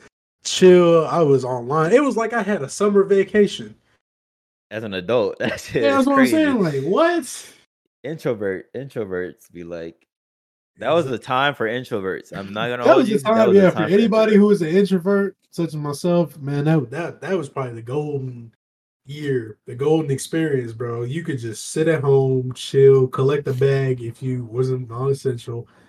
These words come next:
Speaker 1: and you could just
Speaker 2: Yep.
Speaker 1: be chill.
Speaker 2: Yep.
Speaker 1: Like,
Speaker 2: That's
Speaker 1: what?
Speaker 2: just fucking crazy. But, like, I don't know, like, uh, there's such a, a wave of, like, Karen, like, Karens really, like, took off after lockdown.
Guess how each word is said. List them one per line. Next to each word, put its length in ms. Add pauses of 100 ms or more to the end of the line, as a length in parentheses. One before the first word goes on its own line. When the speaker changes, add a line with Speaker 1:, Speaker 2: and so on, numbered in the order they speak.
(500)
Speaker 1:
and 180 (320)
you 160
could 140
just 160
Speaker 2:
Yep. 180
Speaker 1:
be 60
chill. 360 (800)
Speaker 2:
Yep. 440
Speaker 1:
Like, 180
Speaker 2:
That's 160
Speaker 1:
what? 220
Speaker 2:
just 100 (400)
fucking 340
crazy. 540 (460)
But, 140
like, 400 (1160)
I 120
don't 140
know, 120
like, 160
uh, 140
there's 200
such 220
a, 260
a 100
wave 420
of, 120
like, 280 (540)
Karen, 340
like, 200
Karens 460
really, 220
like, 220
took 260
off 440 (220)
after 280
lockdown. 680